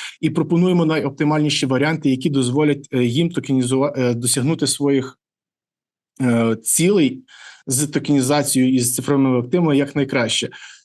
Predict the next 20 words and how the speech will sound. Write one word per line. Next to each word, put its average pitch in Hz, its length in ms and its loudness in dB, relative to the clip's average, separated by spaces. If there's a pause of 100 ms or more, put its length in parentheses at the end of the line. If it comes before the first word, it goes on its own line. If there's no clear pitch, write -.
(440)
Е, 120 260 0
наступний, 180 720 0
е, 135 280 2 (720)
перевага, 147 600 0
чому 151 300 -2
варто 139 320 0
з 107 100 -2
нами 143 280 2
саме 139 240 0
токенізовуватися – 147 1200 0 (960)
це 139 200 2
є, 131 380 2 (720)
м, 117 640 2 (380)
те, 170 120 0
що, 143 360 0
наприклад, 143 360 0
якщо 151 220 0
ви 175 100 2
хочете 160 480 0 (520)
створити 156 680 0